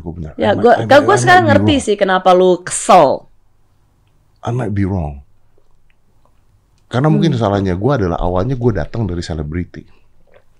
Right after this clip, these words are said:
Speaker 1: Jadi makanan gitu. Dan itu jadi makanan banget. Now my wife not happy with that. Because of
Speaker 2: Hmm.
Speaker 1: course, sudut pandangnya jadi berbeda.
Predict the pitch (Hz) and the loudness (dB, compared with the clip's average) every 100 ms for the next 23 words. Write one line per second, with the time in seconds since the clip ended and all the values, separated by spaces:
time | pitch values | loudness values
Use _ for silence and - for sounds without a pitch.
0 | _ _ - - _ _ _ - 101 95 | _ _ -20 -20 _ _ _ -6 -2 -2
1 | - 113 90 78 76 76 _ _ _ _ | -4 -8 -10 -12 -18 -20 _ _ _ _
2 | _ _ _ _ _ - 90 127 101 87 | _ _ _ _ _ -12 -8 -6 -4 -4
3 | 82 - 95 82 80 78 76 _ _ _ | -6 -8 -10 -8 -8 -10 -16 _ _ _
4 | _ _ _ _ _ _ _ _ _ _ | _ _ _ _ _ _ _ _ _ _
5 | _ _ _ _ _ _ _ - 127 131 | _ _ _ _ _ _ _ -2 0 0
6 | 120 156 156 87 78 - _ - 123 - | -2 -2 -4 -6 -10 -18 _ -10 -10 -8
7 | - 143 131 82 73 - - _ - - | -12 -8 -6 -6 -10 -16 -20 _ -20 -20
8 | - - - - - - - - - - | -20 -20 -20 -20 -20 -20 -20 -20 -20 -20
9 | _ _ _ _ _ _ _ 101 117 117 | _ _ _ _ _ _ _ -6 -4 -4
10 | - 180 143 127 - - _ _ _ - | -4 -4 -2 -4 -10 -20 _ _ _ -20
11 | _ _ _ _ _ _ - - 120 113 | _ _ _ _ _ _ -12 -4 -2 -2
12 | 107 101 104 139 95 78 78 85 82 | -2 -4 -4 -4 -6 -6 -8 -8 -10